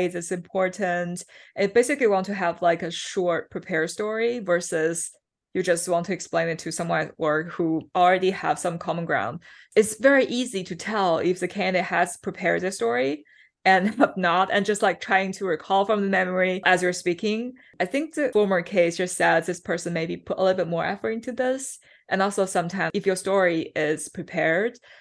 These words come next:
you really do have a better logic and follow a more natural flow, which makes the conversation a lot more easier.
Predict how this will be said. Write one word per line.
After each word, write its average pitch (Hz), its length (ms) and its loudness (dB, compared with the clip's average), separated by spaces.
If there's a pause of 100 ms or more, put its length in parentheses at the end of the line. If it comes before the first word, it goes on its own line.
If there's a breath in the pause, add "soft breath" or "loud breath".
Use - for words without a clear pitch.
(160 loud breath)
you 240 300 2
really 196 260 6
do 175 100 0
have 180 240 0
a 165 60 -4
better 156 240 0
logic 151 640 -2
and 165 180 -2
follow 160 720 2
a - 220 -8
more 170 240 -2
natural 170 340 -2
flow, 156 460 0
which - 280 -4
makes 170 160 -2
the 175 60 -2
conversation 165 560 -4
a 135 60 -4
lot 165 340 2
more 170 140 -4
easier. 180 540 -2